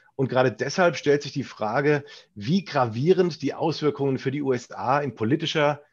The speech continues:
wirtschaftlicher und gesellschaftlicher Hinsicht sein werden. Was kann der Präsident überhaupt bewegen? Und für uns natürlich besonders interessant, wie werden sich die Kapitalmärkte weiterentwickeln? Wenn man einen Blick auf die Historie wirft, dann fällt auf, dass der S und P fünfhundert unter demokratischen Präsidenten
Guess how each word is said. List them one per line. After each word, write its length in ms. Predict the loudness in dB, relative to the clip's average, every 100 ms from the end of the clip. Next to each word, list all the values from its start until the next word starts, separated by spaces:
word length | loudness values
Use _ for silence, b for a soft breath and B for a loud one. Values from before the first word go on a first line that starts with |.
| b b
wirtschaftlicher 840 | 0 2 2 0 -4 0 0 0 b _
und 220 | 4 4
gesellschaftlicher 640 | 2 0 0 -2 -8 -4 -2
Hinsicht 340 | -2 -2 -4
sein 280 | -2 0 2
werden. 300 | 2 0 -8 _ b b b b
Was 160 | -2 2
kann 100 | 2
der 80 | 2
Präsident 460 | 2 2 2 0
überhaupt 440 | -4 0 0 0 -6
bewegen? 680 | -6 0 0 2 0 -2
Und 360 | -2 -2 -2 -6 b b
für 140 | -8 -4
uns 200 | -2 -2
natürlich 380 | -2 -2 -4
besonders 380 | -4 -2 0 -2
interessant, 540 | -4 -6 -2 -4 -4 b b b
wie 220 | -2 0 2
werden 220 | 0 0
sich 100 | -8
die 100 | -8
Kapitalmärkte 840 | -8 -8 -2 0 2 0 -4 -10
weiterentwickeln? 720 | -12 -10 -12 -10 -10 -10 -14 -20 _ _ _ _ _ b -2
Wenn 120 | 2
man 100 | 2
einen 80 | 2
Blick 180 | 0 0
auf 140 | -2
die 80 | 0
Historie 680 | -2 0 -2 0 0 0 0
wirft, 320 | -2 0 -2
dann 140 | -2
fällt 280 | 0 -2 0
auf, 320 | 0 0 -2
dass 200 | -4 -2
der 120 | -2
S 120 | -2 -2
und 100 | -2
P 160 | -4
fünfhundert 600 | 0 -4 0 0 2 2
unter 200 | 0 0
demokratischen 800 | 2 2 0 -4 -4 -4 -4 -8
Präsidenten 760 | -4 -4 0 0 0 -2 -6